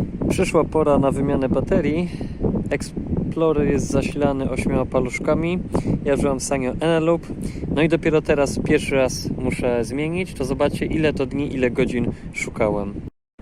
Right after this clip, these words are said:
Tylko wymieniłem baterię, jest, dwa euro, yeah! W lewym dołku było euro,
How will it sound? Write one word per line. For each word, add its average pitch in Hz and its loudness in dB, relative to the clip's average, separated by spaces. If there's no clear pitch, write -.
Tylko 214 4
wymieniłem 208 4
baterię, 208 4
jest, 196 4
dwa 180 0
euro, 151 4
yeah! 180 0
W - 0
lewym 143 -2
dołku 127 0
było 117 0
euro, 180 0